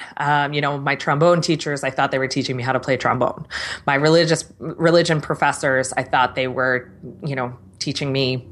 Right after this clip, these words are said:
postmodern theology and, you know, the history of Christianity and things like that. Now, um,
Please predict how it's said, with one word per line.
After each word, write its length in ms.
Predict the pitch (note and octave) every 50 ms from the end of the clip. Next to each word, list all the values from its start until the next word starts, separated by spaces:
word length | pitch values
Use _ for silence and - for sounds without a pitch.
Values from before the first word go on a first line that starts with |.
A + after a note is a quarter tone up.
| - - - - -
postmodern 520 | D3+ C3+ - - B2+ B2+ B2 B2 B2 A#2+
theology 760 | - C3 B2 A#2+ B2+ A#2+ B2 B2+ B2 - C3 B2 A#2+ B2 A#2+
and, 260 | B2 A#2+ A#2+ B2 A#2+ - - - - - -
you 100 | - C#3+
know, 60 | C3 A#2+
the 80 | B2
history 300 | - C#3+ C3 - - C3+
of 120 | A#2+ A#2+ -
Christianity 800 | C3+ A#2+ - - C3+ B2 B2 A#2+ A#2 A#2 B2 G#2+ A2+ A#2+ A2+ A#2
and 160 | G2+ - -
things 200 | C#3 A#2+ B2 -
like 180 | - B2 B2+ -
that. 340 | B2+ A#2+ G2 D#2 - - - - - - - - -
Now, 1040 | - E3 E3 F3 F#3+ A3+ C4 C4+ B3 G3+ F3 D#3 D3 C#3+ C#3 C#3 C#3 C#3+ C#3+ - - - -
um, 680 | C#3+ C#3+ D3+ D3 C#3 C3 B2 B2+ B2 A#2 G#2 A2+ -